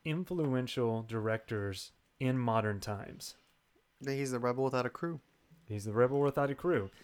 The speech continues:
Speaker 1: That is true. And so, uh, this,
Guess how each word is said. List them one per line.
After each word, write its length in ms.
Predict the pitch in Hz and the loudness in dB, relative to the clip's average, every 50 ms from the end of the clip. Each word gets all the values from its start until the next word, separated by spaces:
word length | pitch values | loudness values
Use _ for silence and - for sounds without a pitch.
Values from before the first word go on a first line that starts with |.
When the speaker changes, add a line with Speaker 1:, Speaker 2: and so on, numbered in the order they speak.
| - - - - _ | -20 -20 -20 -16 _
Speaker 1:
That 220 | 127 120 131 143 156 | 2 2 4 4 4
is 240 | 143 139 143 - - | 2 2 0 -2 -4
true. 320 | - 170 151 123 107 101 - - - - - | -2 0 2 2 0 0 -6 -12 -14 -4 -2
And 120 | 143 147 | -2 0
so, 340 | 143 - 170 160 151 139 - - | 4 6 6 6 6 4 2 0
uh, 120 | 147 151 135 120 | -2 -2 -2 2
this, 320 | 117 170 233 226 - - | 4 4 4 4 2 -4